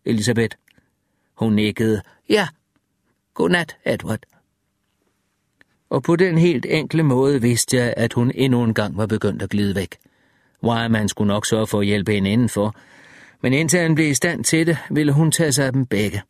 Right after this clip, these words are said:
Jeg efterlod dem stående på brostenene under portbuen mellem gangstativet og kørestolen. Hun med armene omkring ham, han med hovedet mod hendes bryst. Det minde er helt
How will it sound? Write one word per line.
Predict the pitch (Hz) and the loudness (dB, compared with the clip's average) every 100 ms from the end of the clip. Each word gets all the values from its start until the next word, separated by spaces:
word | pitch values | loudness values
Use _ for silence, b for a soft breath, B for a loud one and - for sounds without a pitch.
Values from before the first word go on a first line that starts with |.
| _ _ _ _ _ _ _ _ - | _ _ _ _ _ _ _ _ -4
Jeg | 120 | -2
efterlod | 117 127 135 127 117 | -2 -2 0 2 2
dem | 117 | 0
stående | 113 123 123 135 | 0 0 2 0
på | 113 | 0
brostenene | 101 117 131 - 127 - 135 135 | -2 0 -2 -2 -2 -2 -2 0
under | 101 117 107 | 0 -2 -2
portbuen | - 127 135 - 127 120 117 | -2 -2 -2 -2 0 2 2
mellem | 110 104 101 | 2 2 0
gangstativet | 113 131 - 123 - 110 110 | 0 -2 -2 -4 -2 -2 0
og | 107 | 0
kørestolen. | 123 131 135 120 95 107 107 B B B B B B | 0 -2 0 -2 0 -2 -4 B B B B B B
Hun | - 147 143 | -2 2 2
med | 139 | 2
armene | 104 120 131 139 | 0 0 2 2
omkring | 123 113 131 101 | 0 -2 -4 -2
ham, | 127 139 - b b b | -2 -4 -8 b b b
han | 143 143 | -2 0
med | 151 | 0
hovedet | 135 139 147 147 | 2 2 2 2
mod | 135 120 | 0 0
hendes | 120 131 127 | 0 0 -2
bryst. | - 104 - - - _ _ _ _ - | -2 -4 -4 -10 -20 _ _ _ _ -2
Det | 156 | 0
minde | 139 127 135 135 - | 2 2 2 -2 -2
er | 120 | -4
helt | 143 131 - | -2 -4 -6